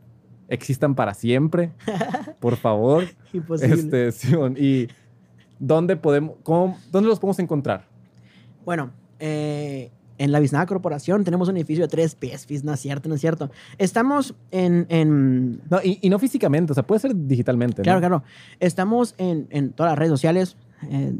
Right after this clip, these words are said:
Speaker 2: bueno, no en todas, ¿no? Porque es un chorro ahora. Es, no estamos en Tinder, por ejemplo. Ahí sí le estamos fallando.
Speaker 1: Todavía.
Speaker 2: <laughs> Aún.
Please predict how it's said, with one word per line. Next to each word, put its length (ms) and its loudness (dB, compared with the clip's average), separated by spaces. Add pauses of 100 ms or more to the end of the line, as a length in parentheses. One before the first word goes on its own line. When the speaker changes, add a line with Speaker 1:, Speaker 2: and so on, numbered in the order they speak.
(120)
Speaker 2:
bueno, 200 -2
no 80 0
en 100 0
todas, 300 -6
¿no? 120 0
Porque 160 -2
es 80 -8
un 180 -4
chorro 300 -4
ahora. 160 -4 (360)
Es, 120 -6
no 60 0
estamos 260 0
en 120 -2
Tinder, 360 0
por 140 -4
ejemplo. 480 -4
Ahí 160 -2
sí 120 -4
le 60 4
estamos 300 0
fallando. 420 -2
Speaker 1:
Todavía. 420 2 (200)
Speaker 2:
<laughs> 200 -6
Aún. 640 2